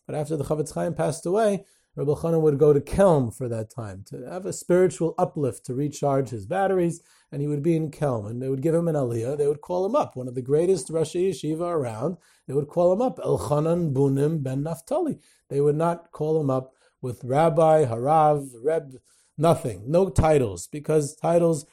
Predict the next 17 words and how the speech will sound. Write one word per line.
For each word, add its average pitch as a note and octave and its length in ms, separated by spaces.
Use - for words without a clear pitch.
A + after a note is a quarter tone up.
is C#3 200
just C3+ 260
flattery, E3 760
it's C3+ 240
not C#3 300
real, F3 500
and C#3+ 160
that's C#3+ 160
not D3 220
the D3 100
way, C3 380
um, B2+ 380
of B2+ 260
Kelm B2 480
to, A#2 300
to C#3 140
be, B2+ 380